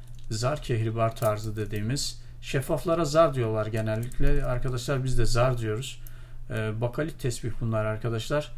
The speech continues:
Zar şekline çevrilse de, çevrilmese de, kalıp da olsa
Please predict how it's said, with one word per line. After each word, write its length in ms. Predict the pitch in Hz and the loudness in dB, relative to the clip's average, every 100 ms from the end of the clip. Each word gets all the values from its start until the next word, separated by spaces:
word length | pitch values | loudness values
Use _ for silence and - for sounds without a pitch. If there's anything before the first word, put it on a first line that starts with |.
| - - - - | -12 -10 -10 -4
Zar 260 | 127 143 | 2 2
şekline 480 | 131 139 123 135 127 | 2 -2 -2 0 0
çevrilse 680 | - 131 123 127 - 143 120 | 0 0 0 -2 -2 -2 0
de, 200 | 143 - - - - - | -2 -4 -10 -12 -12 -10
çevrilmese 760 | - 147 147 135 117 107 113 | -4 -2 0 0 0 0 -2
de, 200 | 123 135 | -2 -2
kalıp 360 | - 135 143 - | 0 2 2 0
da 60 | 110 | -2
olsa 400 | 107 - 139 | -2 -2 -4